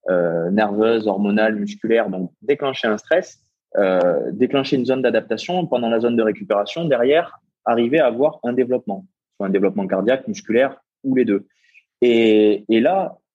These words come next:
ce sont, euh, des personnes qui ont connu, euh, beaucoup de fois le, le même type de mouvement et le même type de stimuli. Et, euh, je pense que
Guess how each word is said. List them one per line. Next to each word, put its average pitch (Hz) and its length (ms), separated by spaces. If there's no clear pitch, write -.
ce - 240
sont, 135 560
euh, 90 420
des 101 160
personnes 117 480
qui - 180
ont 98 140
connu, 113 560
euh, - 40
beaucoup 110 280
de - 60
fois 123 180
le, 98 160
le 95 80
même 101 180
type 101 200
de 101 60
mouvement 104 280
et 127 40
le 110 40
même 95 140
type 101 160
de 101 60
stimuli. 107 460
Et, 123 240
euh, 98 260
je 110 180
pense 175 460
que 156 360